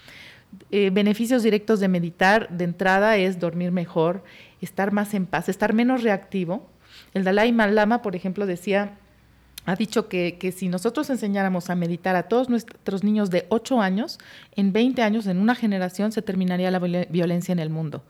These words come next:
Pero no lo está diciendo nada más por sacarse un número loco. En realidad, eh, cuando estamos todo el tiempo en el hacer y en el estrés,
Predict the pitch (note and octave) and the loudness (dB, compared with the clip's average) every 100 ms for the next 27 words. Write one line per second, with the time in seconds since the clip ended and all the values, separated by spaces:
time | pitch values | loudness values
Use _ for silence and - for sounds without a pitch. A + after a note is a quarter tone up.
0 | - - - - A#3+ D4+ F4+ F#4 E4 C#4+ | -20 -20 -20 -4 -2 0 0 2 0 0
1 | C#4 C4 A#3+ A#3 A3 A3 - - _ _ | -2 0 2 4 4 2 -2 -20 _ _
2 | - F#3+ F3 - _ - F3+ E3+ G3 G3 | -4 -4 -4 -18 _ -10 -6 -2 -2 0
3 | G3+ G3+ G3 F3+ E3 F#3+ G#3 D#3+ - - | 2 2 2 2 2 0 0 -4 -6 -14
4 | - - _ G3 G3 G#3+ G#3+ G#3+ G#3+ A3+ | -20 -20 _ -2 2 2 2 4 4 4
5 | B3+ - _ _ _ _ A3 G3+ G3 G3+ | 2 -6 _ _ _ _ -2 0 0 0
6 | F#3 F3+ A#3+ C4 C4 C4+ C4+ C4 B3 B3+ | 0 2 0 0 0 0 0 -2 -4 -2
7 | A3+ F3 C#3+ A3+ G#3 G#3 F3 D3+ - F#3+ | -2 -2 -2 -2 0 0 -2 -6 -8 -2
8 | F#3+ F#3+ - | 0 0 -6